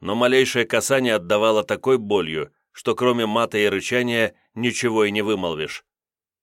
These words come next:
Вроде с речка в машину подсаживал, но это помнилось мутно и слабо. Пятнадцатого октября тысяча девятьсот сорок четвёртого года тридцать шестая танковая Нижнеднепровская бригада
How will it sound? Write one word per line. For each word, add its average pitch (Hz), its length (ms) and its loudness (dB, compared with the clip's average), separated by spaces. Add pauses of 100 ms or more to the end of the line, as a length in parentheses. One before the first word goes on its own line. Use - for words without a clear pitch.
(120)
Вроде 135 340 2
с - 80 -6
речка 123 340 0
в 90 60 -6
машину 104 420 -2
подсаживал, 87 720 -4 (340)
но 87 140 -4
это 101 440 0 (320)
помнилось 107 560 2
мутно 92 540 -4 (280)
и 90 140 -6
слабо. 78 540 -4 (1800)
Пятнадцатого 135 720 2
октября 117 480 2
тысяча 117 440 -4
девятьсот 107 420 -2
сорок 101 280 0
четвёртого 90 600 -4
года 120 460 0 (340)
тридцать 143 380 -2
шестая 131 500 2
танковая 107 560 2
Нижнеднепровская 101 960 -2
бригада 104 640 0